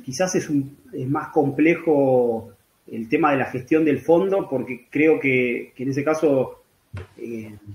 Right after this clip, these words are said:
tiene que haber ciertas, ciertos cum-, ciertos cumplimientos de Banxico, supongo, ¿no?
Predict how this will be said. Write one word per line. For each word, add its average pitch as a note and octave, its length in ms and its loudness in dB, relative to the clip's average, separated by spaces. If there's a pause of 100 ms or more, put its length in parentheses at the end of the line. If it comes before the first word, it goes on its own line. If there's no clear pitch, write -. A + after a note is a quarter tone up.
(800)
tiene C#3+ 220 2
que C3 60 -2
haber C#3+ 260 2
ciertas, D3 640 -2
ciertos D3 320 -6
cum-, C3+ 300 -4
ciertos C#3+ 320 -6
cumplimientos C3+ 380 -2
de B2+ 60 -2
Banxico, B2+ 560 -4
supongo, A#2+ 400 -6
¿no? F#3 360 -4